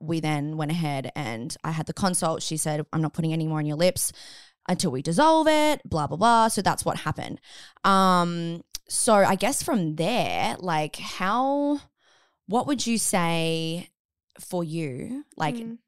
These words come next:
Speaker 1: day to day? Obviously, you're so fucking busy. Like, you were literally booked out, like, six months in advance.
Speaker 2: Mm.
Speaker 1: How has that, like, how have you got to where you are today? Like, what is your,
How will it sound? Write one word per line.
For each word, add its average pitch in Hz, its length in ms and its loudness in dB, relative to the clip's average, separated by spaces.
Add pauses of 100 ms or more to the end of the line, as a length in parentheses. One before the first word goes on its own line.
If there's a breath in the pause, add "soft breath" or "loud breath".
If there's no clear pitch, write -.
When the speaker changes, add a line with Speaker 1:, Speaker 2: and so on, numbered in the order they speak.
Speaker 1:
day 165 200 0
to 175 120 -4
day? 147 160 -2
Obviously, 160 400 -4
you're 165 260 -4
so 160 280 -4
fucking 165 320 -8
busy. 139 260 -10
Like, 151 180 -8
you 151 80 -4
were 151 60 -2
literally 147 380 -6
booked - 240 -10
out, - 180 -2
like, - 180 -4 (840)
six - 400 -6
months 151 260 -2
in 170 80 0
advance. 208 720 -2
Speaker 2:
Mm. 190 260 -10 (300 loud breath)
Speaker 1:
How 202 460 2
has 220 240 -2
that, 170 240 -4 (180)
like, 165 180 -6
how 190 180 -10
have 185 160 -6
you 170 120 -6 (140)
got - 280 -6
to 151 120 -6
where 147 180 -6
you 139 240 -6
are - 200 -6
today? - 400 -10
Like, - 260 -10
what 160 220 -4
is 160 160 -4
your, 147 420 -4